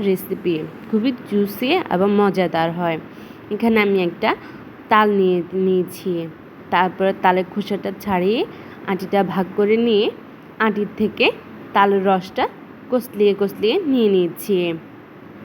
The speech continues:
আমার একটা তাল থেকে প্রায় এতটুকু পরিমাণে রস পেয়েছি। এরপর আমি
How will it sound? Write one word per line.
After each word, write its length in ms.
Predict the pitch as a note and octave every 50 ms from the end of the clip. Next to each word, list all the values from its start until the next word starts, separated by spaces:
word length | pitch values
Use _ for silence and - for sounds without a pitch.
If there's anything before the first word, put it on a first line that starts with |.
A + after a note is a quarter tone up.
| - - - - - - - - - - - - - - - - - -
আমার 220 | - F#3+ G#3 A3 G#3 - -
একটা 280 | G#3+ G#3+ G#3+ - A#3 A#3 A3+
তাল 180 | - A#3+ G#3+ G3+ G3 G3
থেকে 260 | - A3 F3+ F#3+ A3 B3+ F4 F#4+ - -
প্রায় 220 | - G#3+ G3+ - - -
এতটুকু 540 | - A3+ A3 - A#3 G#3 - B3+ A#3 A#3+ C#4 D4+ C#4+
পরিমাণে 460 | - C4+ A#3 A3 G3+ G3 F#3+ F#3+ G#3 - - - - - - - - - - - - - -
রস 240 | G3+ G#3+ G#3 G3 G3+ -
পেয়েছি। 560 | - - G3+ F#3+ F#3+ F3+ F3+ - - G3+ G3+ F#3 F3 E3 E3 D#3+ - - - - - - - - - - - - - - - - - - - - - - - - - - - - - - - - - - - - - - - - -
এরপর 340 | G#3+ A3 A3 G#3+ G#3 G3 G3 F#3
আমি 260 | E3+ D#3+ E3 F3 A3+